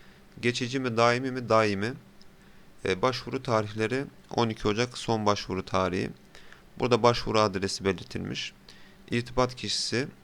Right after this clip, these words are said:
telefonu. E, mülakat bilgileri verilmemiş. E, bunlar da verilmemiş. E, müracaat koşulları.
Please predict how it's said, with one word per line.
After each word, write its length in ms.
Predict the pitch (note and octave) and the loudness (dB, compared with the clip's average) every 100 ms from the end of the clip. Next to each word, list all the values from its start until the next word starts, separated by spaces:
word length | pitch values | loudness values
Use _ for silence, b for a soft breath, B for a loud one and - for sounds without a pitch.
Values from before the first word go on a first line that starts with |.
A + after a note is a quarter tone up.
| - - - | -20 -20 -6
telefonu. 540 | A2+ A2 - F#2 F2 - - B B B B B - | -2 -2 -2 -4 -4 -8 -18 B B B B B -8
E, 240 | G2+ F#2+ F#2+ | -4 -2 -2
mülakat 560 | G#2+ A#2+ B2 C3 B2+ | 0 0 0 -2 -4
bilgileri 460 | A#2 A2+ G#2+ G#2+ A2 | -2 -2 0 0 2
verilmemiş. 720 | A2+ A2+ G#2 F#2+ A#2+ - - - - B B B B B B - A2 | 0 0 -2 -2 -4 -4 -8 -14 -20 B B B B B B -12 -6
E, 20 | F#2+ F#2+ F#2+ F#2+ | -4 -4 -4 -6
bunlar 320 | A2 A2+ A2+ | -4 0 2
da 100 | F#2+ | 2
verilmemiş. 600 | F#2 F#2+ F2+ F2+ C3 C3+ - - - - - | 0 0 -2 -4 -4 -6 -10 -20 -20 -16 -6
E, 100 | G2+ | -4
müracaat 440 | G2+ A2 A2 A#2+ | -2 -2 0 -2
koşulları. 560 | - A#2 - G#2 A2 C3+ | -4 -8 -6 -4 -4 -4